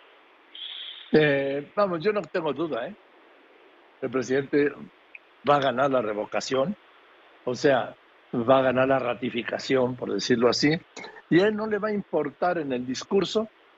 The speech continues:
si se es vinculante o no, si se reunió, pa-, si participó el cuarenta por ciento del listado nominal o no. Él lo que va a manejar en su discurso triunfal va a ser que ganó, que fue ratificado por el pueblo, por la mayoría del pueblo,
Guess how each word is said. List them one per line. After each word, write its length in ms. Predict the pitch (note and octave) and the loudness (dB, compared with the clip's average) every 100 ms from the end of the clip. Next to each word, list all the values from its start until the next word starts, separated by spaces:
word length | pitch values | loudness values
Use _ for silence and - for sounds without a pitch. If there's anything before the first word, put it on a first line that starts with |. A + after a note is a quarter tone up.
| _ - | _ -4
si 140 | D3+ | -4
se 240 | - D3 | 0 0
es 100 | C#3+ | 2
vinculante 760 | C#3+ D3 A#2+ C3+ C3 C#3 C3 C#3+ | 2 0 2 4 4 2 0 0
o 80 | C3+ | 0
no, 220 | D3+ - _ _ _ _ - | -2 -6 _ _ _ _ -4
si 80 | C3 | 0
se 140 | C#3 | 2
reunió, 540 | A#2+ B2 B2+ C#3+ C#3+ C3 | 2 2 4 4 2 2
pa-, 140 | B2 | 0
si 120 | C3 | 0
participó 520 | B2 A2+ A2+ A#2 A#2 | 0 -2 0 -2 2
el 80 | C#3 | 2
cuarenta 360 | C3 B2 C3+ B2 | 4 2 2 0
por 200 | A#2 G#2+ | 0 0
ciento 320 | C3+ C3 B2+ | 0 2 2
del 140 | A2+ G#2+ | 2 0
listado 400 | G2+ C3 B2+ A#2+ | 0 2 2 2
nominal 420 | A2 A2+ A#2+ B2 | 0 2 2 2
o 80 | B2+ | 0
no. 220 | D3 D3 _ _ _ _ | -2 -4 _ _ _ _
Él 120 | D#3+ F#3 | 2 2
lo 120 | F3 | 0
que 120 | D3+ | 0
va 120 | D3 | 0
a 40 | F3 | 0
manejar 420 | D#3 C3+ C3 B2 | -2 0 0 -2
en 80 | A2+ | -2
su 140 | C3 | -2
discurso 480 | A#2+ - E3 C#3+ D#3+ | -4 0 0 0 0
triunfal 560 | E3+ D#3+ F3 D#3+ D#3 | 0 2 2 2 0
va 60 | C#3+ | -2
a 40 | |
ser 280 | C#3 D3 D#3+ - _ _ _ | 0 -2 -2 -8 _ _ _
que 100 | D3+ | 0
ganó, 400 | A2 A2 A2 A2 | 2 0 -2 -2
que 120 | E3+ | -4
fue 140 | C3 F#3+ | 0 0
ratificado 600 | E3+ C3+ B2 A#2+ C#3 B2+ | 0 -4 -6 0 0 0
por 160 | A#2 G#2 | -4 -6
el 80 | |
pueblo, 320 | G#2 - F#2 A2+ | -4 -4 -4 0
por 180 | F#3 | 2
la 80 | F#3 | 4
mayoría 440 | D#3+ D3+ E3 F3+ D3 | 4 2 2 2 0
del 160 | A2 | -2
pueblo, 240 | - - | -8 -14